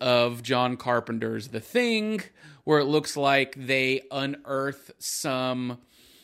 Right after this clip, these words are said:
old novels that, uh, were in the same world as The Thing,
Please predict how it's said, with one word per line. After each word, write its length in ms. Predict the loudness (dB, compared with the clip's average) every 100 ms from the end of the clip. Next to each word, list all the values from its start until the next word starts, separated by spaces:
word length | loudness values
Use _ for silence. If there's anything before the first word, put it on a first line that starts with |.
| _ _ -20 _ _
old 480 | 0 4 4 4 0
novels 1120 | 0 4 4 4 0 0 0 -2 -2 -4 -6 _
that, 800 | -18 -18 0 4 4 2 -6 -18 -20 _ _ _ _
uh, 220 | -4 -2 -2
were 160 | -2
in 140 | -4 -4
the 80 |
same 560 | -6 -4 -2 -2 -4 -4
world 560 | -2 0 0 0 -2 -4
as 360 | -4 -4 -6 -6
The 100 | -8
Thing, 720 | -6 -4 -2 0 0 -2